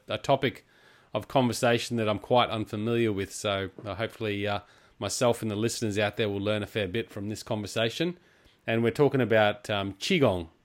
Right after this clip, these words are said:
uh, and, and the healing or the wisdom healing of Qigong. So, um, I, I, when we started the conversation, we had the video on briefly, and I, I saw you sitting in, in quite a nice sort of room there, uh, near Santa Fe, I believe you are.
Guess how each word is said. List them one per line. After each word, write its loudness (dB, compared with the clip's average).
uh, -2
and, -2
and -2
the -2
healing 4
or 0
the 0
wisdom 2
healing -2
of -6
Qigong. -6
So, 2
um, 2
I, 0
I, 0
when 6
we 6
started 8
the 4
conversation, 0
we -2
had -2
the -2
video 2
on 0
briefly, 2
and -2
I, -4
I -4
saw -2
you 2
sitting 0
in, -2
in -2
quite 4
a 6
nice 4
sort 0
of -2
room 2
there, 0
uh, -2
near -2
Santa -4
Fe, 2
I 4
believe -4
you -6
are. -2